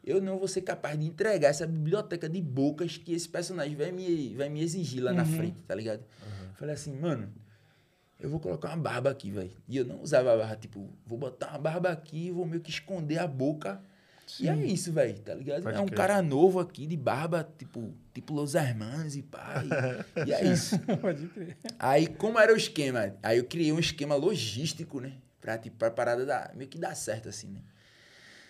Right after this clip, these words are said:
Speaker 1: De segunda a sexta-feira, quando eu trabalhava na marca, eu falava, eu falei, Todo dia eu vou ter que desenhar um ca-, um papelzinho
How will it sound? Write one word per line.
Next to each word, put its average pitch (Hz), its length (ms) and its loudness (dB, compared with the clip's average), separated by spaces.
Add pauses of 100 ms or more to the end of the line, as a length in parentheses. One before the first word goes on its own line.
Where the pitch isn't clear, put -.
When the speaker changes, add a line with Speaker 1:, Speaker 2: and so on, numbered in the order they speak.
(880)
Speaker 1:
De 151 160 0
segunda 202 520 6
a 175 140 6
sexta-feira, 147 720 2
quando 127 180 -8
eu 123 80 0
trabalhava 123 500 4
na 123 120 -2
marca, 110 340 -4
eu 117 60 -4
falava, 113 340 0
eu 117 80 -6
falei, 113 240 -4
Todo 175 340 -2
dia 143 120 -2
eu 139 40 -2
vou 147 100 -6
ter 147 100 -8
que - 180 -12
desenhar 151 440 2
um - 60 -4
ca-, - 240 0
um 151 180 -4
papelzinho 143 760 0